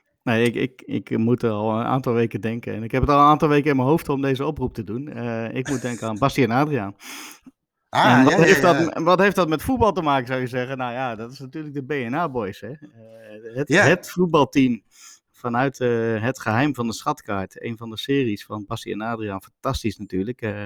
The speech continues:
Speaker 1: we werden allemaal acteurs ingevlogen vanuit dezelfde familie. Hè? Volgens mij was de hond zelfs ook gewoon van, eh, van Adriaan zelf. En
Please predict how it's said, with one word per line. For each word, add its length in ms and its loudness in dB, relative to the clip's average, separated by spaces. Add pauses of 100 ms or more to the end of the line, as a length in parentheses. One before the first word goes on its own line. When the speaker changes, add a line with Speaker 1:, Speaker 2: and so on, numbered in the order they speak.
(220)
Speaker 1:
we 80 -12
werden 220 -6
allemaal 440 0
acteurs 380 2
ingevlogen 840 4 (760)
vanuit 320 0
dezelfde 360 2
familie. 560 0 (140)
Hè? 260 -4
Volgens 320 -10
mij 140 -4
was 120 -6
de 80 0
hond 280 4
zelfs 320 2
ook 180 0
gewoon 300 -2
van, 280 -4
eh, 180 -6
van 240 -8
Adriaan 440 0
zelf. 420 -2
En 140 -10